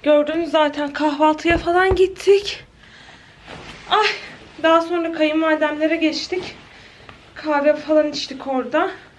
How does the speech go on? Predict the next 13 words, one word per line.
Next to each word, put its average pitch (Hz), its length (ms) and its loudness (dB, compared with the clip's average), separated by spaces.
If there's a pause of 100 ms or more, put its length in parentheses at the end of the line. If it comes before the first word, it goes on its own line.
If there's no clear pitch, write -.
(100)
Islandım 262 520 -10
hep. 277 80 -10 (960)
Oradan 330 360 2
da 339 80 -2
şimdi 339 320 -2
kalktık. 359 640 -2 (1500)
Annemle 330 500 0
bime 330 240 0
geçtik. 349 600 -6 (580)
Kendime 269 500 -6
bim'den 262 380 -8
taç 233 260 -16
aldım. 214 360 -10